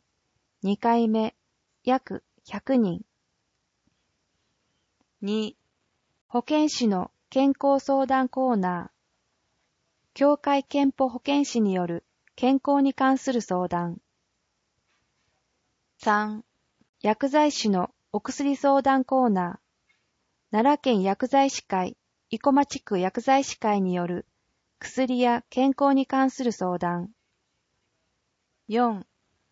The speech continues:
救急コーナー。パネル展示やエーイーディーを含む心肺蘇生法などの体験。五、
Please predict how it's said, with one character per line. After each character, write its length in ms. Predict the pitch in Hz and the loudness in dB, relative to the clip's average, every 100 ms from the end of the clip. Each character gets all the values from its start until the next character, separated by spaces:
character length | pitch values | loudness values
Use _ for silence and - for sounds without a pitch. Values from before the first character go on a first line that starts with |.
| _ _ - | _ _ -6
救 240 | 277 294 | 0 0
急 280 | - 285 277 | 0 -2 -2
コ 240 | - 277 | 2 4
ー 20 | 254 | 4
ナ 260 | 190 175 | 2 -2
ー。 40 | - _ _ _ _ _ _ - | -8 _ _ _ _ _ _ -6
パ 140 | 233 | -2
ネ 160 | 254 302 | 0 0
ル 120 | 302 | -2
展 280 | 302 294 269 | -2 -2 -2
示 140 | 202 | -4
や 240 | 196 185 - _ _ - | -6 -6 -12 _ _ -2
エ 80 | 269 | -2
ー 280 | 302 311 | 0 -2
イ 20 | 302 | -4
ー 60 | |
デ 80 | 302 | -4
ィ 100 | 302 269 | -4 -4
ー 40 | |
を 40 | |
含 300 | 208 - 233 | -6 -8 -6
む 220 | 208 185 - _ _ | -6 -6 -12 _ _
心 300 | - 294 302 | -10 -4 -4
肺 280 | - 208 190 | -4 -4 -6
蘇 140 | - | -8
生 260 | 196 262 262 | -6 -2 -2
法 240 | 254 262 | -2 -2
な 160 | 254 262 | 0 -2
ど 120 | 240 | -2
の 120 | 190 | -6
体 260 | 185 190 190 | -6 -8 -8
験。 400 | - 190 185 190 _ _ _ _ _ _ _ _ _ _ - | -8 -8 -8 -10 _ _ _ _ _ _ _ _ _ _ -6
五、 320 | 208 202 - | -2 -2 -4